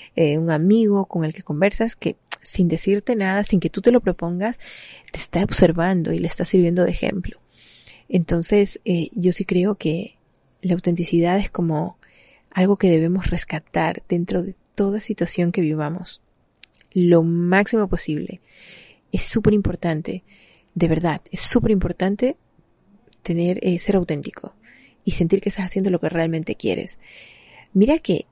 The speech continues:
yo le ponía a mi hija ejemplos, no sé, Rosalía, por ejemplo. A mí me parece una cantante estupenda, o sea, una artista estupenda. Pero si te pones a ver, o sea, ha hecho unas mezclas de ritmos, de géneros, de tal, ha sido criticada, ha sido...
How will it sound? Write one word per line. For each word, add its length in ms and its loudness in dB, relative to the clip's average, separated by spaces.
yo 160 4
le 100 4
ponía 220 6
a 40 2
mi 160 0
hija 160 -2
ejemplos, 440 0
no 60 -4
sé, 220 2
Rosalía, 640 2
por 140 -6
ejemplo. 400 -8
A 100 -4
mí 60 4
me 100 4
parece 200 2
una 100 2
cantante 420 2
estupenda, 500 2
o 40 -2
sea, 140 0
una 140 6
artista 500 -2
estupenda. 680 -2
Pero 220 -2
si 180 -2
te 140 -2
pones 280 2
a 60 4
ver, 180 4
o 40 2
sea, 160 -4
ha 220 2
hecho 180 0
unas 140 0
mezclas 680 0
de 160 -2
ritmos, 600 2
de 120 0
géneros, 600 0
de 120 -2
tal, 420 0
ha 80 -4
sido 180 6
criticada, 760 0
ha 100 -2
sido... 200 2